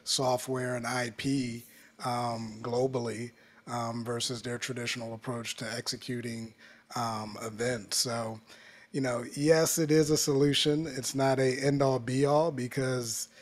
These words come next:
it's still software, right? So somebody's gotta write code and somebody's gotta do an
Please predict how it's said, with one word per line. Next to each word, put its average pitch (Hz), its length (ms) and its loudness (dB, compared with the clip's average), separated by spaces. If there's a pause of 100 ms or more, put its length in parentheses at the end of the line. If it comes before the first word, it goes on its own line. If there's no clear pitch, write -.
(400)
it's 139 200 0
still 147 340 4
software, 120 720 0
right? 123 320 -4
So 127 120 -4
somebody's 135 500 2
gotta 131 260 0
write 131 320 -2
code 147 480 4
and 120 320 -4 (240)
somebody's 139 400 2
gotta 135 240 2
do 131 160 4
an - 80 -2